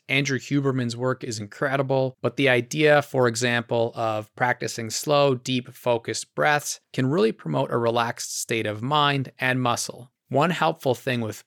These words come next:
breath work can be to cue yourself every time you make a physical transition throughout the day. For example, each time you go to the washroom, get in or out of the car, move to a different room, or get on the phone, do some focused breathing. Four, flow art.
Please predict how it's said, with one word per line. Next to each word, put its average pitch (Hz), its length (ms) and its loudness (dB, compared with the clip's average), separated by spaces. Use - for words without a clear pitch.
breath 156 280 2
work 139 360 -2
can 131 140 -4
be 123 140 -4
to 123 100 -6
cue 208 380 -4
yourself 110 640 -2
every 127 240 2
time 123 260 -2
you 117 120 -2
make 117 240 -4
a 123 60 -2
physical 113 420 -4
transition 110 600 -6
throughout 117 220 -6
the 127 80 -10
day. 143 400 -2
For 190 240 4
example, 117 460 0
each 110 140 -4
time 110 180 -2
you 107 40 -6
go 104 120 -6
to 101 60 -8
the 110 60 -6
washroom, 151 600 2
get 117 220 -2
in 107 100 -2
or 107 80 -4
out 104 120 -6
of 101 40 -14
the 107 80 -10
car, 143 540 4
move 113 260 -2
to 110 140 -4
a 104 40 -6
different 110 340 -4
room, 143 300 0
or 120 60 0
get 110 160 -2
on 110 80 -4
the 104 80 -8
phone, 135 580 -4
do 147 240 0
some 143 280 -4
focused 117 500 -4
breathing. 139 480 -4
Four, 123 640 4
flow 156 460 2
art. - 400 -8